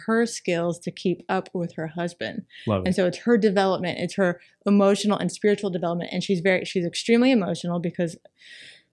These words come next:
Speaker 1: in those days they were, like, thirteen when they got married. So she was
Speaker 2: Right.
Speaker 1: a teenage girl with, you know,
Speaker 2: Everything that goes with that.
Speaker 1: Yeah, everything that goes
Speaker 2: Right.
Speaker 1: with that, exactly.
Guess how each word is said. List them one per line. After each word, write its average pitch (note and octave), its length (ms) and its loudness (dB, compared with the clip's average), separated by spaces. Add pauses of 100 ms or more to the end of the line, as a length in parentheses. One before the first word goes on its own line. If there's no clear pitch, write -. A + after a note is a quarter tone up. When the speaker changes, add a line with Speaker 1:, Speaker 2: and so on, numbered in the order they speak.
(160)
Speaker 1:
in F#3 100 0
those F3 160 0
days F3 160 2
they F3 60 0
were, D#3+ 160 0
like, - 160 -2
thirteen D#3+ 380 -2
when E3 100 -2
they E3+ 120 0
got - 160 -4
married. - 260 -4
So - 80 -8
she C#3+ 80 4
was E3 140 4
Speaker 2:
Right. F3+ 60 2
Speaker 1:
a - 40 -6
teenage D#3+ 400 -4
girl D#3+ 240 -4
with, D#3+ 300 -6 (120)
you E3+ 120 -4
know, - 320 -8
Speaker 2:
Everything A2 360 -2
that G2+ 100 -4
goes G2+ 180 -2
with - 120 -12
that. F#2 120 -4
Speaker 1:
Yeah, - 80 -4 (360)
everything - 540 0
that - 120 -8
goes - 120 -2
Speaker 2:
Right. F#2+ 80 0
Speaker 1:
with - 80 -6
that, - 180 -8
exactly. - 420 -4